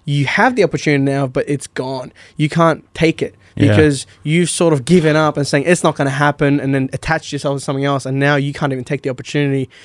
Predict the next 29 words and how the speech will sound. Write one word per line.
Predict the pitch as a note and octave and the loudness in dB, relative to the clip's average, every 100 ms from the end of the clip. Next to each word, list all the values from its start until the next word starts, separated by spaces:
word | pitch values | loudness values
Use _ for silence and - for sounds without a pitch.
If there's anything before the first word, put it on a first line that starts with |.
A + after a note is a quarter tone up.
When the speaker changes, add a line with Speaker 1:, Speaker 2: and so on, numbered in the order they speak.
| - | -18
Speaker 1:
And | - | -6
if | C3+ C#3+ | -4 -4
you | |
just | C3 B2 | -6 -4
persisted | D3 - A#3 - D3 | -6 0 0 0 -2
with | C#3 C3+ | 0 0
it, | C3 - _ _ | -2 -6 _ _
it | D3 C#3 | -2 0
would | C3+ | -2
have | B2 | -4
come. | - B2+ - _ | -6 -6 -8 _
Speaker 2:
Yeah. | - G2+ G2 | 0 2 4
Speaker 1:
Either | G#3 F#3+ | 4 4
way, | E3 E3+ E3 C3+ D3 - _ _ - | 4 6 4 4 -2 -14 _ _ 0
with | E3 E3+ | 2 6
it, | E3 - - - | 4 2 -10 -16
w-, | - E3 - E3 - _ _ | -6 -6 -6 -16 -20 _ _
either | F#3+ G#3 | 2 2
way, | F3 F#3 F3+ | 4 4 4
you | D3+ | 2
w-, | D#3 C#3+ | 2 0
you'd | D#3+ - D3+ D3 | -6 -8 -6 0
be | D3+ | 2
miserable. | G#3 F#3 C3+ - - _ _ _ _ | 4 2 -4 -12 -20 _ _ _ _
Speaker 2:
Well, | B2 A#2 | 2 4
the | A#2+ | 4
interesting | D3 F3 - A#2+ | 4 2 2 0
thing | G#2 A#2+ A2+ | 2 4 4
is, | A2 - - - | 2 -4 -12 -16